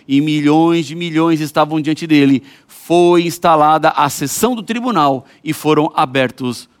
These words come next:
os livros. A imagem aqui é clara. Deus se assenta pra julgar. Ele se assenta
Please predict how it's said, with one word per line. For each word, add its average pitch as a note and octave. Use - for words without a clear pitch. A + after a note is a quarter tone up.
os A#2+
livros. -
A D#3
imagem F#3
aqui D#3+
é D3+
clara. G#2
Deus F#3
se -
assenta F#3
pra F#3
julgar. D3
Ele C#3+
se D3
assenta B2+